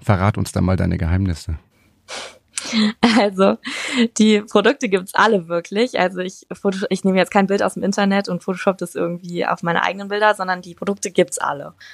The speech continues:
Speaker 2: Ähm, Pokey zum Beispiel war ein super entspannter Igel. Ähm, der ist halt auf meinem Schoß immer eingeschlafen und dann habe ich ihm halt die kleinen Söckchen angezogen.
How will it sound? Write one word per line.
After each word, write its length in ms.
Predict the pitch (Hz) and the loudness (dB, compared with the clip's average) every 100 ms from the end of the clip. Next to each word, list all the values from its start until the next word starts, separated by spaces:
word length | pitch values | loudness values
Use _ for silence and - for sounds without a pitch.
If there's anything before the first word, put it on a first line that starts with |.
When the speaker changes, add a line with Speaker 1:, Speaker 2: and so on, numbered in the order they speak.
| - - _ _ - | -20 -20 _ _ 2
Speaker 2:
Ähm, 580 | 196 185 185 180 175 196 - - _ _ - | 4 4 2 -2 -6 -12 -20 -20 _ _ 0
Pokey 280 | 233 247 240 | 0 0 -4
zum 140 | 240 | 0
Beispiel 300 | 240 233 202 | 0 -2 -6
war 80 | 196 | -4
ein 120 | 190 | -4
super 440 | 185 247 - 226 | -4 -4 -2 -2
entspannter 560 | 202 196 190 202 208 170 | -2 -2 0 0 -2 -6
Igel. 400 | 165 175 202 302 _ _ _ _ | -6 -4 -4 -6 _ _ _ _
Ähm, 300 | 196 196 196 - | 2 2 2 0
der 120 | 214 | 0
ist 100 | 202 | 2
halt 120 | 214 - | 0 -2
auf 120 | 202 | -2
meinem 180 | 202 196 | -4 -2
Schoß 300 | 226 226 202 | -2 -2 0
immer 140 | 196 | 0
eingeschlafen 840 | 196 226 - 240 262 269 285 320 _ _ _ - | 2 0 0 0 0 -2 -8 -8 _ _ _ -6
und 120 | 208 | 0
dann 180 | 208 208 | 2 0
habe 100 | 202 | -2
ich 80 | 202 | -2
ihm 80 | 202 | -4
halt 100 | 185 | -4
die 60 | |
kleinen 200 | - 196 | -4 -4
Söckchen 300 | 185 202 233 | -2 -4 -4
angezogen. 600 | 240 226 - 254 247 262 | -2 -2 -2 2 2 2